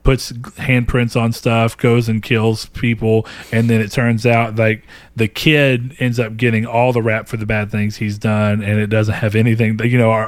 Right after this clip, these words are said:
our guy gets away scot-free. I kinda had that moment for a second, so I guess I should say, like, the, looking early on, I could not figure out what, I couldn't imagine what the ending was gonna be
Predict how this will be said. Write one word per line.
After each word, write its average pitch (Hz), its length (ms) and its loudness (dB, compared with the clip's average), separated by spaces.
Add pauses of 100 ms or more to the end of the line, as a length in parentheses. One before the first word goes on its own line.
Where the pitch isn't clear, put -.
(100)
our 113 140 4
guy 113 260 0
gets 107 180 -4
away 104 160 -2
scot-free. 104 680 -2 (400)
I 139 80 2
kinda 233 200 0
had 185 220 2
that 139 180 0
moment 151 320 0
for 156 100 -4
a 147 40 -2
second, 160 300 -4
so 160 120 -4
I 156 60 0
guess 202 240 -2
I 202 60 2
should 160 160 -6
say, 143 180 0
like, 117 320 0
the, 110 320 -2 (1600)
looking 185 420 2 (180)
early 165 480 2
on, 175 500 0
I 143 160 2
could 175 260 -2
not 139 240 -2
figure 123 340 0
out 113 180 0
what, 113 280 2 (100)
I 147 140 4
couldn't 160 380 0
imagine 127 480 0
what 117 120 -2
the 117 80 -10
ending 113 280 0
was 104 120 -4
gonna 107 200 0
be 104 440 -2